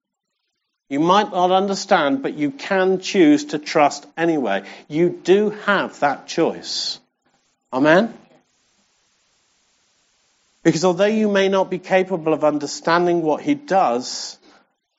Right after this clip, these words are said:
you can be certain of who he is. Always. You can always know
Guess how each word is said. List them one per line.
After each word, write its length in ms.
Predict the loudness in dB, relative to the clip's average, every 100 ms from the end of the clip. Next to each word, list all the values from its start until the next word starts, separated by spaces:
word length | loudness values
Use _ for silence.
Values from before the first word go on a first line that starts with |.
| _ _
you 120 | -2 -2
can 440 | -2 0 2 4
be 120 | 2
certain 460 | 0 2 2 0 -4
of 100 | -6
who 340 | -4 0 2
he 180 | 4 2
is. 540 | 0 -4 -8 -8 -10 -14 _ _ _ _ _ _ _ _ _ -20 -20 -20 _ _ _ _ _ _ _
Always. 680 | 6 6 4 0 -8 -14 -18 _ _ _ _ _ _ _ _ _ _
You 80 | -2
can 260 | 2 2 0
always 500 | -2 2 0 0 -2
know 340 | 0 0